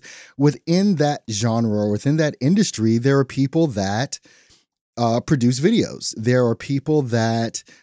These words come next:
do e-learning. And so I wanted to get in touch with those folks. And what I discovered that <sighs> was so disappointing over time, even though I did get some business, let me be fair,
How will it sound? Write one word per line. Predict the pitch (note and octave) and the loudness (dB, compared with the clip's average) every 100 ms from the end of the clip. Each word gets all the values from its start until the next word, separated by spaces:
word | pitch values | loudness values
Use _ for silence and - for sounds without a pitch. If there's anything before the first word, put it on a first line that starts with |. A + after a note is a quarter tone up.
| - | -6
do | A2+ C3+ | 0 0
e-learning. | D#3+ A3+ G#3+ C3 G#2 E2 C#2+ - | 2 2 2 2 0 -4 -6 -2
And | C3 C3 C3 | 0 2 0
so | C#3+ | 0
I | A#2+ | 0
wanted | A2 C3+ F#3 | 0 0 0
to | G3 | 0
get | C#3+ | 0
in | C#3 | 0
touch | - G#3 - | -2 -4 -2
with | F#3+ | -4
those | B2 G#2+ - | -2 -4 -4
folks. | G2 E2+ - | -8 -8 -2
And | B2 C#3+ | 0 0
what | A#3 | 0
I | |
discovered | B3+ - - A2+ F#2+ F#2+ F2 | -2 -4 -2 -2 -2 -4 -4
that | G#2 F#2+ F2+ - - _ _ _ _ _ _ _ _ | -4 -4 -6 -10 -18 _ _ _ _ _ _ _ _
<sighs> | - - - - | -8 -8 -10 -2
was | D#3 C#3+ | 0 2
so | F#3+ G#3 | 2 0
disappointing | F#3+ D#3 D#3+ B2+ - - C#3+ D#3 - B2 | 2 0 0 -2 -6 -2 0 2 0 0
over | A#2 G2 | 0 -2
time, | - - - G3+ D3 G#2 G2 | -6 -10 -4 -2 0 0 -2
even | - C4 D#4 | 2 2 4
though | D4+ | 2
I | C#4 | 0
did | F#3+ B3+ | 0 0
get | G#3 A#3 | 0 0
some | G3+ | 0
business, | C#3+ G#2 F2 | 2 0 -4
let | B2+ | -2
me | A#2 | -2
be | F3+ | -2
fair, | - - D#2+ - | -4 -4 -6 -8